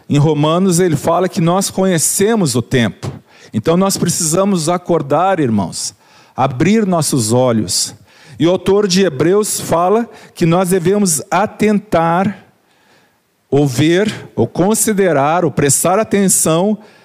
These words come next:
que o dia está se aproximando. O dia do Senhor está se aproximando. Muito bem.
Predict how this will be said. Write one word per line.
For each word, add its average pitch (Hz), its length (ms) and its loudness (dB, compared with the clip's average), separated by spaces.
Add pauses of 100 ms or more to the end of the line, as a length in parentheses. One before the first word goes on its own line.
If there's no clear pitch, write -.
(520)
que 185 560 2
o 160 140 2
dia 208 440 2
está 170 300 0
se - 140 0
aproximando. 123 720 0 (340)
O 120 80 -2
dia 156 320 2
do 180 140 0
Senhor 160 400 0
está 139 260 -2
se - 100 -4
aproximando. 117 680 -2 (960)
Muito 208 200 0
bem. 165 280 2